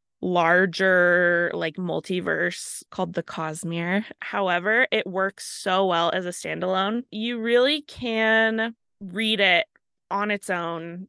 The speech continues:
and just get everything you need to out of it. As far as the plot goes, it's inspired by The Princess Bride, but it's if the female lead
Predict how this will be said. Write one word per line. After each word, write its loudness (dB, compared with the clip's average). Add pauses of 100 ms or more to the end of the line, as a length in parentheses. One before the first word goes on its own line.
(100)
and 0 (140)
just -8
get 2
everything 2
you 0
need -4
to -4
out -2
of -8
it. 0
As 0
far 2
as 0
the 0
plot -2
goes, 0 (380)
it's 0 (100)
inspired 0
by 2
The -2
Princess -6
Bride, 2 (240)
but 2 (100)
it's -2 (720)
if 0
the 2
female 0
lead -2